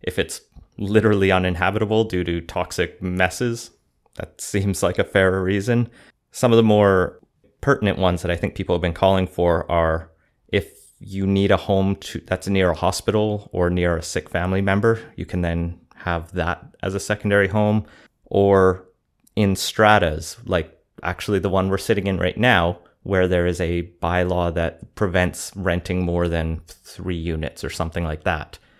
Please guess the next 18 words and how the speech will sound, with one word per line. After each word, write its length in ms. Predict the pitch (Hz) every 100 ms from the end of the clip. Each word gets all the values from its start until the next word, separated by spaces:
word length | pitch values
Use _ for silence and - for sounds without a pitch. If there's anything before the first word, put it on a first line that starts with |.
| _ _
You 160 | 101 92
can 200 | 98 92
use 220 | 90 85
that 240 | 87 80 -
as 120 | 82
an 60 | 90
exemption, 600 | 82 82 82 - 85 -
but 200 | 98 87
that 200 | 95 104
one 140 | 104 98
is 160 | 80
only 280 | 95 92 87
for 380 | - 95 85 82
twenty 360 | - 104 92 90
eighteen 260 | - 90
and 140 | 82 -
twenty 240 | 85 82
nineteen, 580 | 87 110 - 82 82